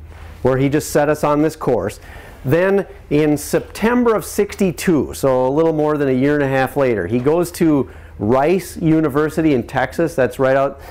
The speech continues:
in Houston, and they were getting ready to build the nasa's headquarters there.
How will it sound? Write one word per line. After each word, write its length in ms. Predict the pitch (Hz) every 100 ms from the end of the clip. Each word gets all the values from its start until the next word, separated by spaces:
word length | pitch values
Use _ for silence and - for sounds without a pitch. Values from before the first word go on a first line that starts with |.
| - -
in 160 | 120
Houston, 560 | 113 151 156 - 185 185 - -
and 120 | 131
they 100 | 143
were 120 | 147 123
getting 240 | 147 143
ready 220 | 135 135
to 80 | 131
build 400 | 104 127 131 127
the 120 | 123
nasa's 600 | 117 120 120 127 131 110
headquarters 580 | 131 135 151 160 160 151
there. 300 | 170 175